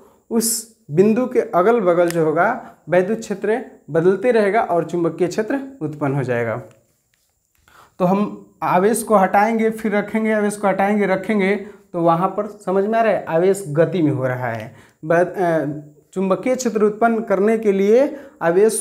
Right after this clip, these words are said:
को गति में होना बहुत ही ज़रूरी है, मतलब आवश्यक है।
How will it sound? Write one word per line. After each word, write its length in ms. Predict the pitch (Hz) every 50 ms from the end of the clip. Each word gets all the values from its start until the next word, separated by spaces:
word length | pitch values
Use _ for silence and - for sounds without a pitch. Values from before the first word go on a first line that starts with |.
| -
को 140 | - 220 220
गति 420 | 196 165 180 175 175 - - 214 208
में 140 | 202 196
होना 400 | 190 175 151 156 156 170 190 214
बहुत 600 | 208 165 147 151 156 156 143 180 208 233 226 -
ही 460 | 165 165 175 214 302 320 320 311 - - - 151
ज़रूरी 400 | 147 185 185 190 214 214 220 202
है, 100 | 165 156
मतलब 440 | 185 233 240 269 285 285 285 - -
आवश्यक 460 | 208 208 208 208 - 247 214 190 -
है। 220 | 151 135 113 -